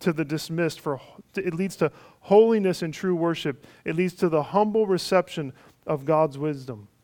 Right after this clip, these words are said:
That's what God's kingdom looks like. That's what we are to live into, into the beautiful picture that is painted here for us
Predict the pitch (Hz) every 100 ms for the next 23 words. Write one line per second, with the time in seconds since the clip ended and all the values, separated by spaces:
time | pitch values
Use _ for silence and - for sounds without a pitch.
0 | _ _ _ _ - 185 220 - 220 185
1 | 185 190 - 208 208 175 165 165 180 -
2 | 147 123 110 - _ _ _ _ _ _
3 | _ _ _ _ _ _ 170 185 202 190
4 | 185 180 185 170 175 196 185 190 202 185
5 | 139 113 98 _ _ _ _ 160 147 175
6 | 147 131 165 214 220 208 - 190 - 165
7 | 139 139 - 175 170 151 147 143 - 143
8 | 127 117 -